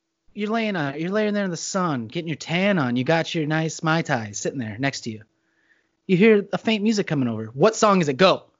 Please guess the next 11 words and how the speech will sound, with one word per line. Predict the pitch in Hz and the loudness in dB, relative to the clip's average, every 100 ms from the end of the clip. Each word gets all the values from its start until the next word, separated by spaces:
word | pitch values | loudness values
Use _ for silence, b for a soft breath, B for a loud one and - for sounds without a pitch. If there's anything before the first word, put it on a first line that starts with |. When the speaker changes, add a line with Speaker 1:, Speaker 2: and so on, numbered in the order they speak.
| _ _ _ _ - - _ _ _ _ _ - B B B B _ _ _ _ _ _ - | _ _ _ _ -20 -20 _ _ _ _ _ -16 B B B B _ _ _ _ _ _ -8
Speaker 2:
I | - 214 | -4 -2
mean, | 233 | -2
well, | 202 247 | 2 4
the | 254 | 4
reality | 240 240 247 240 269 | 4 6 6 4 0
is | 226 | -4
it's | 190 | -6
probably | - 226 311 254 202 185 | -8 -2 0 4 2 2
Crazy | 220 208 190 | 2 2 0
in | 196 | 2
Love | 294 117 95 | 4 2 -2